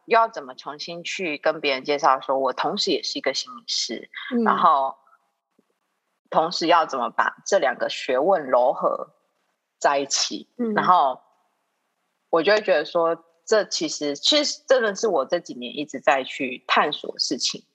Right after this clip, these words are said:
Speaker 2: 这就会扯，
Speaker 1: 对。
Speaker 2: 呃，牵-，牵扯到就是我们讲那个关于典型跟非典型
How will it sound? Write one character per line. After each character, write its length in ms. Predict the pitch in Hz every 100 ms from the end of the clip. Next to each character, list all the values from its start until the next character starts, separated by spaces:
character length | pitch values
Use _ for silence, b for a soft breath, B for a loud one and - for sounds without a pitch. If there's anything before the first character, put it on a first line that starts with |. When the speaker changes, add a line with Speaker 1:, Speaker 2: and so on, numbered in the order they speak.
| _ _ _
Speaker 2:
这 120 | 302
就 80 | 294
会 120 | 294 285
扯， 240 | - - -
Speaker 1:
对。 100 | -
Speaker 2:
呃， 240 | - 196 - - -
牵-， 340 | - 254 254
牵 320 | - 285 254
扯 220 | 262 214 180
到 220 | 233 214
就 100 | 220
是 240 | 233 220
我 220 | 202 180
们 280 | 175 170 170
讲 280 | 180 180 170
那 100 | 220
个 140 | 202
关 200 | 180 214
于 80 | 208
典 300 | 202 202 151
型 180 | 147 160
跟 160 | 185 196
非 220 | 202 190
典 220 | 190 -
型 280 | - -